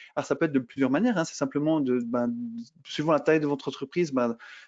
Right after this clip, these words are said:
euh, de, de dire, bah voilà, c'est un sujet pour nous. Euh, il y en a qui font, par exemple, des chartes d'utilisation, mais des chartes, ben, de dire plutôt, euh, ben, on vous encourage, euh, voici des cas concrets.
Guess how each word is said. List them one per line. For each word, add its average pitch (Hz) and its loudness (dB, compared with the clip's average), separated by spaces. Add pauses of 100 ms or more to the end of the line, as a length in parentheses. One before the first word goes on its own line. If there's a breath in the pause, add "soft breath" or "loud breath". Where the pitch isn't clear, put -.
(100)
euh, 87 -2
de, 131 2
de 127 -4
dire, 151 2
bah 135 4
voilà, 151 4
c'est - -4
un 139 -2
sujet 131 -2
pour 131 -4
nous. 165 2
Euh, 123 2 (280 loud breath)
il 139 0
y 143 4
en 143 4
a 156 4
qui - -8
font, 143 -4
par 131 2
exemple, 135 4
des 123 2
chartes - -2
d'utilisation, 135 -4
mais 139 0
des 131 0
chartes, 143 -4
ben, 123 0
de 120 0
dire 143 -2 (180)
plutôt, 147 2 (380 loud breath)
euh, 110 -2
ben, 123 0
on 156 4
vous 151 -2
encourage, 151 4
euh, 127 4
voici 143 -2
des 139 0
cas 135 0
concrets. 147 -2